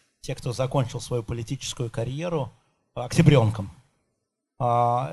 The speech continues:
это люди, а, которые вполне себе, а, циничные, внеидеологичные. И, а, да, они пришли к власти при Путине. Более того, тем, кому по сорок лет, им было по двадцать, когда вот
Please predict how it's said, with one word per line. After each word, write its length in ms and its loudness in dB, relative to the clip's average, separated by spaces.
это 160 -4
люди, 460 2
а, 360 -4
которые 400 -6
вполне 540 -4
себе, 580 -8
а, 580 -6
циничные, 840 -8
внеидеологичные. 1400 -10
И, 360 -8
а, 580 -6
да, 180 -4
они 300 -8
пришли 280 -12
к 80 -18
власти 280 -10
при 160 -8
Путине. 400 -6
Более 220 -2
того, 320 -4
тем, 160 -6
кому 220 -8
по 120 -4
сорок 360 -8
лет, 260 -8
им 100 -6
было 160 -8
по 160 -8
двадцать, 420 -6
когда 540 -14
вот 120 -20